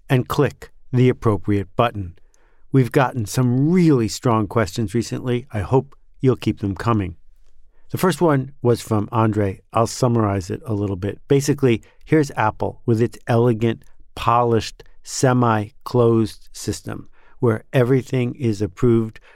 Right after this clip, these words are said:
where everything must be sandboxed, where they are clearly in charge, versus something like Android, which is open and in many ways more of the Wild West. For years,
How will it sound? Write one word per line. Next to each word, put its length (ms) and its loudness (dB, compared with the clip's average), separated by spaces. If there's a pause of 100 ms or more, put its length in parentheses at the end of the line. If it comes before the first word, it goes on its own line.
where 300 0 (100)
everything 600 0
must 240 -4
be 80 -6
sandboxed, 760 0 (280)
where 200 0
they 320 2
are 120 -2
clearly 500 0
in 100 -6
charge, 500 0 (400)
versus 540 2 (160)
something 540 0
like 340 -2
Android, 560 0 (240)
which 180 0
is 220 -2
open 540 0
and 100 0
in 160 0
many 220 2
ways 340 -4
more 340 0
of 220 -6
the 100 0
Wild 320 -2
West. 440 0 (520)
For 160 2
years, 540 4